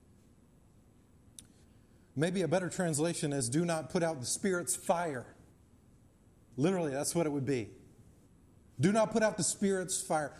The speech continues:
One commentator argues that the word here indicates that it was something that was already happening in Thessalonica that needed to stop. You know those folks that always got a rain on the parade? The Debbie Downer?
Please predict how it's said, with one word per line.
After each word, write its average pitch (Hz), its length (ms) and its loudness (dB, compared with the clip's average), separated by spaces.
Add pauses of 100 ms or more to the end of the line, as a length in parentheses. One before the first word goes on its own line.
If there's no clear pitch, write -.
One 180 180 0
commentator 175 480 -2
argues 151 380 0
that 147 120 -2
the 147 80 2
word 160 480 0 (440)
here 170 280 2
indicates 165 580 0
that 156 120 0
it 151 40 4
was 131 140 0
something 185 440 -2
that 147 120 0
was 143 120 0 (100)
already 180 720 2
happening 196 500 -2 (180)
in 170 120 0
Thessalonica 165 840 -2 (180)
that 160 180 2
needed 143 280 -2
to 131 80 -2
stop. 123 540 -4 (1500)
You 151 100 2
know 196 120 2
those 175 160 -2
folks 180 220 -2
that 160 80 0
always 175 360 4
got 160 160 0
a 147 40 -2
rain 175 340 0
on 175 100 0
the 165 80 0
parade? 170 560 0 (640)
The 127 80 0
Debbie 180 400 2
Downer? 196 680 0